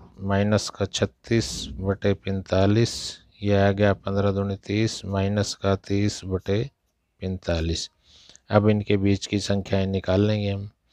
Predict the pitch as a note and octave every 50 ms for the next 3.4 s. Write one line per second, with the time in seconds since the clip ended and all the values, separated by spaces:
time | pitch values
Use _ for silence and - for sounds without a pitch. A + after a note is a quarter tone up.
0 | _ _ _ - - - - _ _ - G#2 G2+ G2 G2 G2 G2+ G#2+ G#2+ - -
1 | - - G#2 G#2+ A2 G#2+ - - - - - - - _ _ _ _ _ _ _
2 | _ _ _ _ _ _ _ - - G#2+ G2+ - - A2 G#2+ - - - G#2+ G#2
3 | G2 G2+ G2 G2 G2 G2 F#2+ -